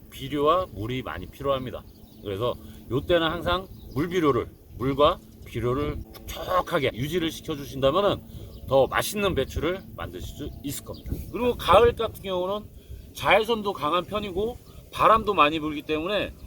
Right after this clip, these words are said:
증산작용이 상당히 많습니다. 이파리에서 수분이 많이 배출돼요. 많이 배출되는 만큼 많이 먹어야겠죠. 그래서 항상 흙이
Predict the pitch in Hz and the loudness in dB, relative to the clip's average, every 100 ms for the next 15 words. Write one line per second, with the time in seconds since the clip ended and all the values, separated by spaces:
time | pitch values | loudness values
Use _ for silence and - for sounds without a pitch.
0 | - - 170 233 262 254 220 208 185 - | -20 -10 -4 2 4 4 2 -2 -4 -4
1 | 294 302 254 151 127 139 170 120 - - | 6 8 8 6 0 -2 -6 -6 -8 -12
2 | 165 220 233 214 202 208 - - - - | -10 -4 -2 0 2 2 2 -4 -6 -6
3 | - - 262 285 247 117 139 175 135 - | -8 -6 -4 0 2 4 2 2 -2 -2
4 | 139 131 110 127 - - - - - - | 2 4 4 2 -6 -20 -20 -20 -20 -20
5 | - - - 131 247 240 214 - 226 226 | -20 -20 0 2 2 4 2 2 4 4
6 | 208 185 175 - 240 - - - - - | 4 0 -2 0 0 -2 -12 -14 -14 -16
7 | - - - 120 175 226 170 151 185 156 | -12 -8 -2 4 4 8 8 10 8 6
8 | - 87 - - - 147 165 202 - - | -2 -10 -10 -10 -2 -2 2 -2 -2 -16
9 | - - 254 247 247 214 247 262 156 | -16 -10 -2 0 0 -2 -6 -6 -8